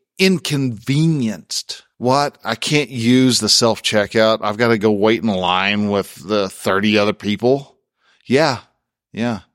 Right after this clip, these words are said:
Would you be willing to do that? If you knew that on the other end, your business, your marriage,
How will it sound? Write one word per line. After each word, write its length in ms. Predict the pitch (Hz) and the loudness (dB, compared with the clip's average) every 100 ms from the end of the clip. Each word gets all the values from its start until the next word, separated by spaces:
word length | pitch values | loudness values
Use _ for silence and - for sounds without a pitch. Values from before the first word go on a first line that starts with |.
| _ _ _ _ _ | _ _ _ _ _
Would 260 | 110 123 | 2 2
you 340 | 104 104 101 107 _ _ _ _ _ | 0 -2 -4 -10 _ _ _ _ _
be 140 | 120 | 2
willing 360 | 127 127 131 127 | 4 4 4 2
to 100 | 113 | 0
do 240 | 110 180 - | 0 0 0
that? 480 | 98 - - - - _ _ | -6 -14 -18 -18 -18 _ _
If 220 | - 120 131 | -2 -2 -2
you 160 | 135 | -4
knew 460 | 135 202 190 131 113 - | 2 4 4 4 0 -4
that 160 | 110 104 | -2 0
on 220 | 101 101 | 0 -2
the 160 | 104 110 | 0 2
other 160 | 107 | 2
end, 360 | 135 147 107 - | 2 0 -2 0
your 180 | 113 127 | 0 0
business, 640 | 95 131 131 110 98 - | 2 2 2 -2 -2 -4
your 240 | 110 131 | 0 0
marriage, 720 | 135 110 113 139 123 104 - | 2 2 4 4 4 0 -4